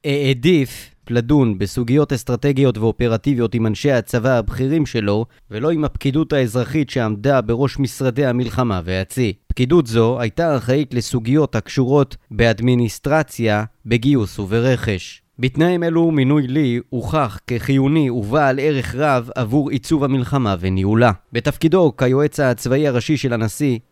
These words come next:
שימש לי גם ערוץ תקשורת ישיר להעברת ההנחיות וההחלטות של הבית הלבן לראשי המטות ולהצגת עמדת הצבא והצי בפני הנשיא.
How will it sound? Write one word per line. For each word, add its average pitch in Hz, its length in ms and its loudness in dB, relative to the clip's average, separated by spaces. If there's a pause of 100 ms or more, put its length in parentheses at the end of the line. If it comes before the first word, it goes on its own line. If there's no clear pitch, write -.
שימש 135 480 0
לי 143 240 2
גם 135 280 0
ערוץ 139 420 -2
תקשורת 139 520 0
ישיר 127 400 0
להעברת 107 500 -2
ההנחיות 127 560 0
וההחלטות 120 580 0
של 123 140 -2
הבית 127 340 0
הלבן 131 460 2 (360)
לראשי 120 400 0
המטות 147 560 2 (200)
ולהצגת 127 640 0
עמדת 131 360 2
הצבא 131 440 0
והצי 127 380 0
בפני 135 340 -2
הנשיא. 101 440 -2